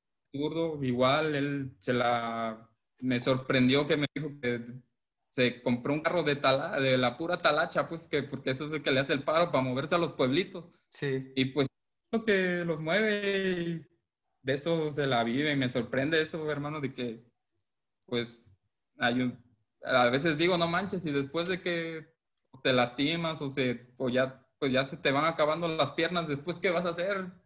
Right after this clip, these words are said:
Speaker 2: Sí, güey.
Speaker 1: Eso me he preguntado, pues, pero,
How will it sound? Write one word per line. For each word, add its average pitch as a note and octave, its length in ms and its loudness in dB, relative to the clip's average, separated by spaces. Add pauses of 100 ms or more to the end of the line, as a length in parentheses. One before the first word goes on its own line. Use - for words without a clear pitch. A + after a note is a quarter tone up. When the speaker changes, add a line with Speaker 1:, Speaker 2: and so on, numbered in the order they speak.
Speaker 2:
Sí, C#3+ 300 -2
güey. C3+ 180 -2
Speaker 1:
Eso C3 160 -2
me D3+ 240 0
he D3+ 100 -6 (580)
preguntado, A3+ 500 4
pues, - 200 -12
pero, D3 400 0